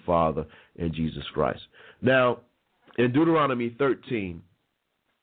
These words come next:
the thirteenth chapter in the first verse, it speaks about a prophet rising up. And you have many different pastors and teachers and prophetess and, uh, uh, evangelists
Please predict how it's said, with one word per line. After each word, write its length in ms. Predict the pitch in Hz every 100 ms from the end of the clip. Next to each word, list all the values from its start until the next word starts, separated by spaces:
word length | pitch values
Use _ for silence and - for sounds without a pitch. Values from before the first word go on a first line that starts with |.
| _ _ _ _ _ _
the 100 | 104
thirteenth 540 | 92 139 143 - 123 107
chapter 340 | 117 107 -
in 60 | 87
the 60 | 78
first 300 | - 95 92
verse, 320 | 76 87 78 - - _ _ _ _ -
it 120 | 110 107
speaks 340 | - 160 156 117
about 560 | 90 95 95 95 - - _ _ _
a 140 | 92 90
prophet 540 | - 113 117 113 107
rising 580 | 90 92 92 90 80 78
up. 180 | 71 - _ - - - -
And 140 | 123
you 80 | 147
have 240 | 117 95
many 240 | 104 113 113
different 420 | 104 101 101 98
pastors 680 | 95 92 92 - 101 92 82
and 180 | 80 78 -
teachers 500 | 104 92 95 90 65
and 240 | 69 71
prophetess 600 | - 98 95 90 - 92 92 -
and, 300 | 78 76 62 - - - - -
uh, 180 | 90 87
uh, 640 | 85 87 80 69 50 73
evangelists 720 | 73 87 98 98 90 90 90